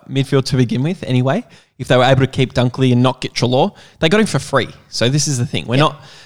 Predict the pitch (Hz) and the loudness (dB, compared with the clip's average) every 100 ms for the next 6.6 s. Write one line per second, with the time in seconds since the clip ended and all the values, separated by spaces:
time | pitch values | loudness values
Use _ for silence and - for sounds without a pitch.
0 | _ 143 175 185 143 135 131 127 127 127 | _ -4 0 2 2 2 2 2 2 4
1 | 120 - 120 123 120 120 - - 120 120 | 2 -2 -2 0 0 -2 -4 -4 -2 -2
2 | 120 113 117 - 131 123 117 113 - - | -2 -2 -2 -2 -2 0 -2 -4 -6 -6
3 | 117 110 120 123 127 123 123 127 - 120 | -8 -4 -2 -2 -2 -4 -4 -6 -4 -4
4 | 113 - - 113 113 123 120 104 123 117 | -4 -8 -10 -8 -4 -4 -4 -6 -6 -6
5 | - - - - - - 139 135 131 - | -6 -16 -20 -20 -8 2 4 6 4 0
6 | - _ - - 147 151 | -12 _ -18 -4 -2 -2